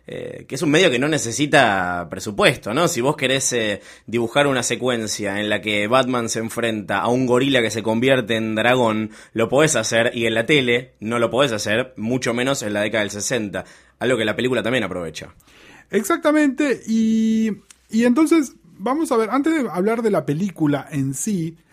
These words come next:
Speaker 2: hablemos un poco de por qué... Eh, o, o hablemos de la película y de algo que nos cuenta la película y relacionémoslo con otra cosa, ¿no? La película es una historia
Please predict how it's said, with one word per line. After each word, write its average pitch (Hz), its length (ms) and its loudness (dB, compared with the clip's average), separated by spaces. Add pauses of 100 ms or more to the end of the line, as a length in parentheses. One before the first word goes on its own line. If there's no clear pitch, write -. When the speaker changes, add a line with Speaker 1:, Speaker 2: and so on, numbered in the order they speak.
(160)
Speaker 2:
hablemos 269 380 -2
un 247 100 0
poco 277 180 -2
de 254 100 2
por 196 340 -4
qué... 254 480 -4 (260)
Eh, 156 600 -2 (640)
o, 220 60 0
o 220 260 -2
hablemos 339 320 0
de 269 80 0
la 220 120 -2
película 247 360 0
y 202 60 2
de 208 80 0
algo 269 180 2
que 220 80 -2
nos 202 140 0
cuenta 226 260 2
la 175 140 0
película 208 360 0
y - 20 4
relacionémoslo 151 840 0
con 135 160 -2
otra 131 220 -4
cosa, 113 320 -12
¿no? 233 180 0 (400)
La 262 120 2
película 330 320 8
es 208 80 4
una 214 100 4
historia 240 540 2